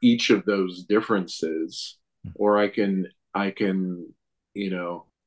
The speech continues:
Speaker 1: again, practice being my own self.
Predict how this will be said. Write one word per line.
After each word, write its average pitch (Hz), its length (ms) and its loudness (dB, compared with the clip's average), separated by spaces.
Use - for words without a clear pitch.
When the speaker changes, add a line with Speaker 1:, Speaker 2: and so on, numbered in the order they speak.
Speaker 1:
again, 98 520 -2
practice - 1040 0
being 107 320 2
my 95 240 2
own 104 320 0
self. - 640 -2